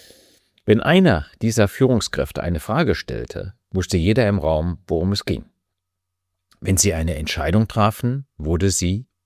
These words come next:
umgesetzt. Sie hatten eine bemerkenswerte Fähigkeit, Komplexität auf ihren Kern zu reduzieren. Während andere noch diskutierten, stellten sie eine einfache Frage.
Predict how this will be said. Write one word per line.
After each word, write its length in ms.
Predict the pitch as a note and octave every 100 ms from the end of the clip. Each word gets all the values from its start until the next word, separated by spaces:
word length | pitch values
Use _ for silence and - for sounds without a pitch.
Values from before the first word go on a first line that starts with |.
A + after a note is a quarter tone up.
| _ _ -
umgesetzt. 760 | G2+ F2+ C#2 - - - - _ _ _ _ _ _ _ _ -
Sie 200 | - C#3+
hatten 200 | C#3 -
eine 220 | - C#3 B2+
bemerkenswerte 1700 | B2+ C3 C3+ G#3 - A2 - G#2+ G2+ G2 - - G2 A2 G2 -
Fähigkeit, 800 | - E3+ G#3+ - - D2+ E2+ -
Komplexität 1200 | - A#2 - A2+ - G#2+ - - E3+ F3 - - - - - - _ _ - -
auf 100 | A2
ihren 280 | G#2+ G2
Kern 340 | - D3 B2 D#2+
zu 160 | -
reduzieren. 720 | D2 C#2 A#1 - C2+ G1+ - - _ _ _ _ _ _ _
Während 360 | - G2+ G#2 -
andere 320 | A2+ A#2+ G2
noch 140 | F2+
diskutierten, 760 | - F#2 - D#2+ A2+ A#2 D#3 E3
stellten 400 | - G2+ F#2+ G2+
sie 340 | F2+ G#2 F#2+
eine 280 | E2+ F2+ F#2
einfache 380 | D#2 - G2+ C3
Frage. 460 | - - - -